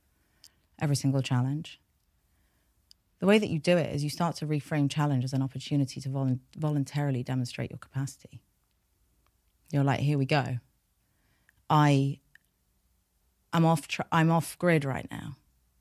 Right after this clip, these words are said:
And all I've got is the advice I'd give another person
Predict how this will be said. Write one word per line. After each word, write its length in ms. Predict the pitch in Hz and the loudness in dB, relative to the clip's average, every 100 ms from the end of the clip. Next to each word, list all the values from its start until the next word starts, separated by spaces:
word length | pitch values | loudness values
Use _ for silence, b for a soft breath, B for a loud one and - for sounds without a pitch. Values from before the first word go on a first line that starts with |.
| _ _ _ - | _ _ _ 0
And 140 | 170 | 2
all 120 | 175 | 4
I've 120 | 180 | 2
got 280 | - 151 147 | 2 0 0
is 100 | 156 | -2
the 100 | 156 | -4
advice 320 | 151 160 156 156 | -2 0 -2 -2
I'd 120 | - | -4
give 120 | 151 | -2
another 240 | 151 143 | -2 -2
person 500 | 151 143 139 - 160 | -2 -4 -4 -4 -8